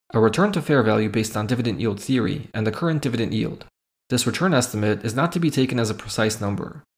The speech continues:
I mainly use it to filter out the stocks my screening process points out. I tend to favor stocks that have a return estimate of at least twelve percent. For the month of January, Best Buy ranked as the seventh best stock in terms of quality, and the third best stock in terms of current valuation.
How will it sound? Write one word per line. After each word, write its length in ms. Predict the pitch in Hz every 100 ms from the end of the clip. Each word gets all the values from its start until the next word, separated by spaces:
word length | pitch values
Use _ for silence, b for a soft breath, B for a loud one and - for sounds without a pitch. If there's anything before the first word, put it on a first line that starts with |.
| _
I 140 | - 117
mainly 300 | 131 196 165
use 220 | 120 107
it 120 | 110
to 100 | 120
filter 320 | - 175 170
out 120 | 143 139
the 60 |
stocks 400 | - 104 104 -
my 120 | 117
screening 340 | 110 - 165 147
process 340 | 117 113 104
points 300 | - 101 98
out. 300 | 104 - - _ _ _ _ -
I 100 | 110
tend 240 | - 170
to 80 | 196
favor 320 | 175 139 120
stocks 380 | - 113 107 104
that 100 | 110
have 140 | 113
a 40 | 107
return 280 | 107 170 127
estimate 400 | 110 110 107 107
of 80 |
at 40 | -
least 200 | 120 -
twelve 240 | 147 135
percent. 480 | - - - - - _ _ _ -
For 100 | 127
the 80 | 117
month 220 | 127 190
of 100 | 143
January, 500 | 120 113 101 - - _
Best 220 | 120 135 190
Buy 100 | 160
ranked 300 | 127 120 117
as 100 | 101
the 80 |
seventh 320 | 98 151 160 147
best 200 | 123 -
stock 280 | 107 107
in 80 | 107
terms 220 | - 113
of 120 | 101 -
quality, 480 | 127 113 - - - _ _
and 100 | 117
the 60 | 110
third 300 | - 147 170
best 240 | 135 113
stock 260 | - 104 104
in 60 | 107
terms 240 | 131 110
of 100 | 101
current 240 | - 131
valuation. 720 | 107 107 101 107 - - -